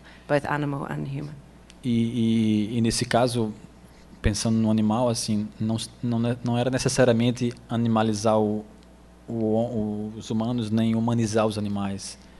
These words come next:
Speaker 1: So in this respect, it wasn't about animalizing humans or humanizing animals.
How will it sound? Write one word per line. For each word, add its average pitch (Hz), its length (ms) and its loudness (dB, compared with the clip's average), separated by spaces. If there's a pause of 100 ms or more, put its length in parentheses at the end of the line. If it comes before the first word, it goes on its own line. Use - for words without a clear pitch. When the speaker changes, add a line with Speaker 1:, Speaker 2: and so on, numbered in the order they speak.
Speaker 1:
So - 180 -12
in 151 240 -2
this 156 180 -6
respect, 156 380 -4
it 143 100 -8
wasn't 160 280 -4
about 151 360 -2 (200)
animalizing 151 800 0
humans 170 420 -2
or 156 100 -4
humanizing 151 680 -2
animals. 147 680 -6